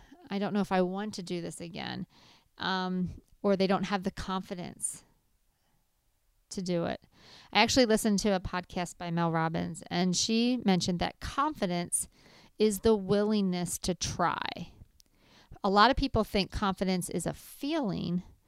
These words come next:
but confidence is an action. All right. And so one of the things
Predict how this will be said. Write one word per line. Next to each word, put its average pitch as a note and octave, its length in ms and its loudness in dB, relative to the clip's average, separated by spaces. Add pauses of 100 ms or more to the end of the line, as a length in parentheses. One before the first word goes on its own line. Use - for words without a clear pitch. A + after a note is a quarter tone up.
(240)
but - 140 -4
confidence A#3 720 -6
is F3 180 -4
an E3+ 140 -4 (220)
action. - 600 -12 (1600)
All F3 60 -4
right. F3+ 360 -4 (420)
And G3+ 220 6
so G3+ 640 6 (800)
one G#3+ 240 6
of A#3+ 80 2
the B3 100 2
things C4+ 500 0